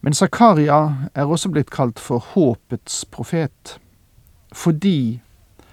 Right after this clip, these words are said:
han står midt i en situasjon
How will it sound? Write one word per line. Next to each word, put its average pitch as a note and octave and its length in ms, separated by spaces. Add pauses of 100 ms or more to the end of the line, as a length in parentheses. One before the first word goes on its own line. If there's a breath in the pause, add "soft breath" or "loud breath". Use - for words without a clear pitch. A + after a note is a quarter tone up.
(220 soft breath)
han D#3 160
står E3+ 360 (120)
midt F3 360
i D3 80
en C3 100
situasjon A#2+ 840